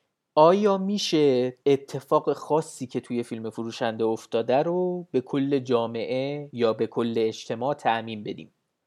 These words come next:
خب، حالا برای اینکه بخوایم جواب بدیم به این، یه کوچولو باید راجع به فیلم اجتماعی حرف بزنیم. سوالهایی که مطرح می‌شه تو این مایه‌هان که فیلم اجتماعی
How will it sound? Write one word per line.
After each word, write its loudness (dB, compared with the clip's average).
خب، 2
حالا 6
برای 4
اینکه -4
بخوایم 0
جواب 2
بدیم -2
به -2
این، -4
یه 0
کوچولو -6
باید 4
راجع 2
به 0
فیلم -4
اجتماعی -2
حرف -4
بزنیم. -10
سوالهایی 4
که -4
مطرح 0
می‌شه -2
تو -8
این -2
مایه‌هان -2
که 0
فیلم 0
اجتماعی -4